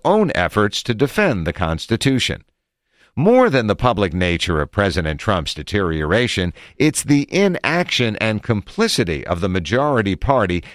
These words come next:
that truly differentiates the present situation from those of Woodrow Wilson and Richard Nixon. Like them, Trump has a cadre of aides and advisors essentially acting in his stead as president,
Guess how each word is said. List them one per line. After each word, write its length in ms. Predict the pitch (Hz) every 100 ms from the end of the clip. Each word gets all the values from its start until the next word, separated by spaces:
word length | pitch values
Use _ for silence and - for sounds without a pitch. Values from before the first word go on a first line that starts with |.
| -
that 180 | 127 120
truly 580 | - 220 226 156 95
differentiates 1000 | 64 135 127 107 110 104 - 85 71 71 -
the 100 | 87
present 480 | - 196 151 98
situation 720 | - 95 - 85 76 73 113 110 -
from 220 | - 139 123
those 320 | 120 117 104
of 160 | 101
Woodrow 420 | 76 104 139 113 104
Wilson 540 | 156 170 - 92 101
and 340 | 113 110 110
Richard 320 | 92 85 98 110
Nixon. 400 | 185 - 85 - _ _ _ _
Like 300 | - 156 226
them, 340 | - 107 87 95 - -
Trump 320 | - 156 139
has 320 | 90 117 107
a 60 | 107
cadre 600 | - - 196 139 92 71 -
of 160 | 98 -
aides 380 | 135 170 175 127
and 180 | - 107
advisors 720 | 92 90 127 104 92 92 90
essentially 640 | - 120 196 208 - 104 101
acting 440 | 92 87 - 101
in 220 | - 165 170
his 220 | 139 131
stead 540 | - - 180 101 82
as 160 | 90 -
president, 560 | - 175 104 87 71